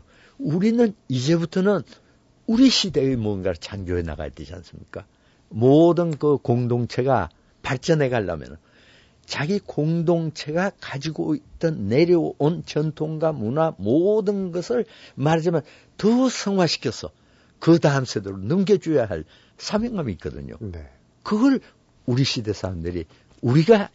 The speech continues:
Speaker 1: 해야 하는 일이 아닌가 하는 게 이제 밤낮 제가 주장하는 겁니다.
Speaker 2: 네.
Speaker 1: 네.
Speaker 2: 도자기 문화 얘기하다가
Speaker 1: 음.
Speaker 2: 이제 전통과
Speaker 1: 음.
Speaker 2: 철학까지 들어가는데
Speaker 1: <laughs>
Speaker 2: 항상 그 전통 문화를 하시는 분들 모셔서 얘기를 들어보면은 사실은 동전의 앞뒷면인데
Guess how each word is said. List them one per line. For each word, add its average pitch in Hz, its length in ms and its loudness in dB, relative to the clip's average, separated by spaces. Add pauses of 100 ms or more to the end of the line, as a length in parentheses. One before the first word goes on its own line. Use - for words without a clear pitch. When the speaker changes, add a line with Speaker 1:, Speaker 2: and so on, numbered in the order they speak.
(120)
Speaker 1:
해야 107 180 0
하는 90 320 -6
일이 78 180 -10
아닌가 80 440 -8 (360)
하는 131 280 0
게 190 80 4
이제 175 140 2
밤낮 117 360 -2 (260)
제가 87 220 -8
주장하는 90 540 -4
겁니다. 67 380 -14
Speaker 2:
네. 78 240 -10
Speaker 1:
네. 85 200 -12 (440)
Speaker 2:
도자기 113 340 0
문화 107 300 0
얘기하다가 98 640 -4
Speaker 1:
음. 117 60 -8
Speaker 2:
이제 104 140 -4
전통과 104 600 -4
Speaker 1:
음. 95 60 -6
Speaker 2:
철학까지 101 580 -2
들어가는데 98 520 -4 (100)
Speaker 1:
<laughs> 98 120 -8
Speaker 2:
항상 156 380 0
그 147 220 -2
전통 139 360 0
문화를 135 600 2
하시는 127 340 -4
분들 117 560 0 (320)
모셔서 110 460 0
얘기를 101 280 -2
들어보면은 95 760 -4 (460)
사실은 139 500 -2
동전의 117 340 0
앞뒷면인데 98 840 -2